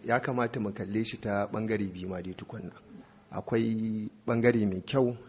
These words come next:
akwai ɓangare mara kyau. Mu fara da ɓangare mai kyau. Akwai abin da Tura suke cewa becoming our brother's keepers. Idan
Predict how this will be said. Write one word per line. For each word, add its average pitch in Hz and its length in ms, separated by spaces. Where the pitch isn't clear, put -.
akwai 104 200
ɓangare 98 380
mara 90 180
kyau. - 180
Mu 104 100
fara 131 280
da - 80
ɓangare 113 380
mai 98 140
kyau. - 300
Akwai 123 500
abin 110 240
da 107 80
Tura 101 320
suke 101 340
cewa 98 300
becoming 110 400
our 98 140
brother's 98 400
keepers. - 520
Idan 165 640